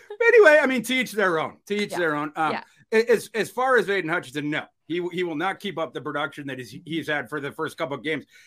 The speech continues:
Speaker 2: He got lucky on a couple of those sacks. Uh, you know, I'm not saying that, you know, I mean, o-, overall, whatever, but he, he re-, objectively ran into a couple of those snaps. It's, it's gonna happen, you know. I mean, he, he's a hell of a player,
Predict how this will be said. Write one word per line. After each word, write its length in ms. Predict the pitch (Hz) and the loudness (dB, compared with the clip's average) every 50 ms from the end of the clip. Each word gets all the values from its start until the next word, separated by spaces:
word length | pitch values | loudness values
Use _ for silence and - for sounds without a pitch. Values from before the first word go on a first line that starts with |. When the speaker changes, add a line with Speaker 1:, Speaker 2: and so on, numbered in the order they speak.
| _ _ - | _ _ -2
Speaker 2:
He 100 | 330 359 | 2 4
got 200 | 349 311 240 196 | 4 4 6 4
lucky 320 | 185 190 185 185 185 175 | 4 2 0 0 0 0
on 80 | 165 156 | 0 -2
a 40 | - | -2
couple 240 | - 180 160 165 | -4 -4 -2 -2
of 60 | 165 151 | -2 -2
those 220 | 151 151 143 135 | -2 -4 -4 -4
sacks. 480 | - - 170 170 170 165 160 - - - _ - | -4 -4 -2 -2 -2 -4 -6 -10 -16 -18 _ -6
Uh, 340 | 180 185 170 160 151 151 147 180 | -2 0 0 0 0 -2 -4 -6
you 120 | 254 269 | -4 0
know, 200 | 233 185 165 151 151 190 | 2 2 2 2 0 -4
I'm 160 | 190 180 180 | -4 -2 0
not 220 | 180 170 151 - - | 0 0 -2 -2 -4
saying 280 | 160 165 160 147 139 | -2 -2 -2 -2 -4
that, 220 | 143 131 123 123 120 - | -4 -6 -8 -10 -10 -10
you 140 | 151 143 120 | -8 -8 -8
know, 200 | 117 110 110 127 | -8 -10 -10 -10
I 60 | 135 127 | -10 -10
mean, 280 | 123 117 110 98 101 _ - | -8 -8 -10 -10 -12 _ -10
o-, 140 | 170 156 151 - | -8 -8 -6 -2
overall, 420 | 226 202 160 131 139 147 147 151 147 | -2 -2 0 0 0 0 0 0 -2
whatever, 320 | 143 151 151 151 151 160 | -2 -2 -2 -2 -2 -4
but 200 | 147 139 143 139 | -4 -4 -4 -4
he, 180 | 151 214 233 226 _ | -4 -8 -10 -8 _
he 120 | 190 214 220 | -8 -6 -6
re-, 220 | 175 160 165 175 - _ _ _ _ _ _ _ | -4 -4 -6 -6 -6 _ _ _ _ _ _ _
objectively 640 | - 139 113 - 170 240 302 - 196 185 143 143 147 | -10 -10 -4 -2 -2 0 0 0 0 -2 -2 -2 -4
ran 280 | 131 135 165 175 185 202 | -4 -2 -2 -2 -2 -2
into 240 | 233 233 190 147 139 | -2 -2 -2 -2 -4
a 60 | - | -4
couple 300 | - 170 160 113 135 127 | -4 -6 -6 -4 -6 -8
of 80 | 120 113 | -6 -8
those 200 | 120 117 104 - | -10 -10 -10 -12
snaps. 380 | - 120 117 98 90 - - _ _ _ _ _ _ - 440 | -14 -14 -14 -14 -14 -18 -20 _ _ _ _ _ _ 0 0
It's, 140 | 415 370 | 2 2
it's 140 | 403 370 - | 0 -2 -2
gonna 200 | - 311 262 170 | -2 -2 -2 0
happen, 540 | 131 170 220 277 247 - 156 160 202 233 220 | 2 2 2 2 2 2 0 0 0 -2 -4
you 140 | - 208 220 | -6 -4 -2
know. 200 | 147 135 151 196 185 | -2 -2 -2 -2 -2
I 80 | 180 | -4
mean, 200 | 165 156 143 117 - | -4 -4 -6 -6 -8
he, 200 | 190 165 220 220 220 | -6 -6 -6 -4 -4
he's 180 | 180 196 151 | -6 -4 -4
a 80 | 147 139 | -2 -2
hell 180 | 156 190 202 190 | 0 0 2 0
of 100 | 160 139 | 0 -4
a 60 | 139 | -6
player, 420 | - - 185 214 247 214 156 - | -6 -6 -4 -2 0 0 0 -2